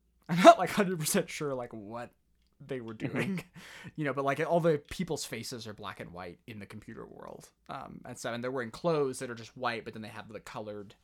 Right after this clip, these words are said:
Speaker 1: you know, um, bends
Speaker 2: Yeah.
Speaker 1: and stuff. Um, yeah. Um,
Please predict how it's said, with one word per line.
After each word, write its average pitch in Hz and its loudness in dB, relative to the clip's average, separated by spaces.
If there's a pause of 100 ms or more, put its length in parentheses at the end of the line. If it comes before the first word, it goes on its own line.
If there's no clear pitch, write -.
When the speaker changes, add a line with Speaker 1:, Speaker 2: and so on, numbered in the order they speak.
(340)
Speaker 1:
you 135 -10
know, 80 -12 (360)
um, - -14 (880)
bends 95 -8
Speaker 2:
Yeah. 104 0
Speaker 1:
and - -8
stuff. - -18 (120)
Um, 50 -14 (1900)
yeah. - -14 (1400)
Um, 60 -16